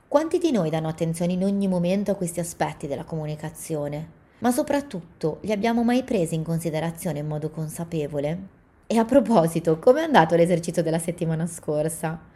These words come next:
Se non l'avete ancora fatto, vi invito a farlo e scrivere ciò che è emerso e condividerlo se vi va su Instagram. Sia pubblicamente sia privatamente, non importa.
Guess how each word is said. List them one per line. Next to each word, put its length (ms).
Se 220
non 120
l'avete 260
ancora 260
fatto, 420
vi 120
invito 320
a 80
farlo 760
e 80
scrivere 440
ciò 160
che 120
è 20
emerso 580
e 120
condividerlo 720
se 140
vi 100
va 300
su 220
Instagram. 760
Sia 180
pubblicamente 680
sia 240
privatamente, 680
non 140
importa. 840